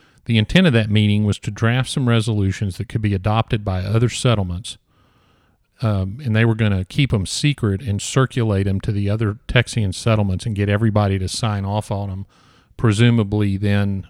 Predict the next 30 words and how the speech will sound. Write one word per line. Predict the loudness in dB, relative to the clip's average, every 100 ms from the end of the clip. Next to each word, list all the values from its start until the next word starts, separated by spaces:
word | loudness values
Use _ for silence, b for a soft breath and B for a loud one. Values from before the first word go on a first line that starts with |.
| -8
I | -6
suppose, | -6 -4 0 0 0 -4
to | -8
present | -4 -2 0 0 -2
them | -6
in | -6
some | -6 -6 -6
formal | -4 -4 -2 -2
way | -2 -4 -4
as | -4
a | -6
majority | -6 -2 0 0 -2 -6 -10 -10
petition | -6 -4 -4 -6 -8
or | -6
something. | -6 -6 -10 b b b b b b b b _
But | 2 2 0 -4
the | 2
battles | 6 6 6 4
at | 0
Concepcion | 0 0 2 2 4 4 4
and | 2
Behar | 0 2 2 2 2
and | 0 -4
the |
convention | -6 -2 -2 -2 -4
at | -2
Washington | 0 0 0 -4
on | -2
the | -6
Brazos | -4 -2 0 -2 -6 -8